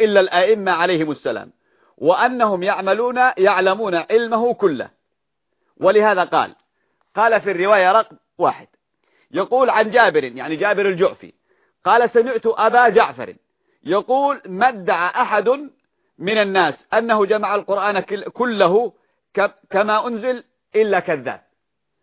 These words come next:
إلا كذاب'". إذن هذه الرواية تقول أنه ما في أحد جمع القرآن الكريم،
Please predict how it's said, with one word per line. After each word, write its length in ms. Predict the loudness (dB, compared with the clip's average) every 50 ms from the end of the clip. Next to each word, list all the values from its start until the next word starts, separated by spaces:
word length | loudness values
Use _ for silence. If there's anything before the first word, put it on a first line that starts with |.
| _ _ -2 -2
إلا 240 | -2 0 0 -2
كذاب'". 380 | 0 0 -4 -4 -4 -10 -14 -14 _ _ _ _ _ _ _ _ _ _ _ _ _ _ -4
إذن 200 | -2 0 2 2
هذه 280 | 2 2 0 4 4 4
الرواية 520 | 2 2 0 0 0 -2 -4 -6 -8 _ _ _ _ _ _ _ _ _ _ _ _ _ _ _ _ _ _ _
تقول 380 | -6 -6 -4 -2 -2 -4 -2 -2
أنه 280 | -2 -2 -2 -2 -2
ما 180 | 2 2 2 2
في 140 | 2 -2 -6
أحد 280 | -4 -4 -4 -4 -2
جمع 240 | 0 0 0 0 -2
القرآن 400 | -4 -4 -2 -4 0 0 0 0
الكريم، 480 | 0 -2 0 0 0 0 0 -4 -4